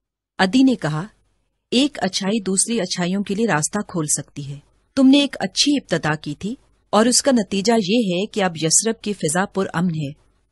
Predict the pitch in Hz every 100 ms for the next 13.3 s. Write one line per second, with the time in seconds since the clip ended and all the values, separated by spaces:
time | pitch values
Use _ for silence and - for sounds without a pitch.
0 | - 262 302 190 - 165 165 165 247 _
1 | _ _ - 240 269 - 220 226 254 190
2 | 180 190 214 190 208 - 185 175 170 208
3 | - 240 254 - 269 170 147 143 127 151
4 | - _ _ _ _ - 262 311 311 285
5 | 285 262 269 254 220 170 170 190 254 240
6 | 160 165 160 - 131 139 _ _ _ _
7 | - 226 277 - 214 240 - 233 208 -
8 | 185 - 226 220 185 170 170 185 226 -
9 | 180 196 254 269 - 196 170 151 143 147
10 | 139 - _ _ _ _ _ _ 226 240
11 | 269 190 233 285 160 151 233 _ _ -
12 | 254 202 185 240 254 262 254 180 185 220
13 | 180 202 190